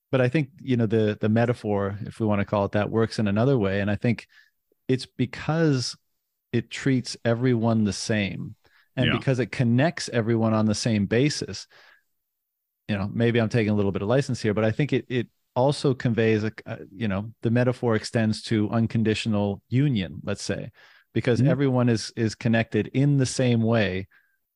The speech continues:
Speaker 1: with everybody else without condition,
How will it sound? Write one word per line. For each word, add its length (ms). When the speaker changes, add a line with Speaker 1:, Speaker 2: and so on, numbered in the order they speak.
Speaker 1:
with 160
everybody 480
else 220
without 520
condition, 600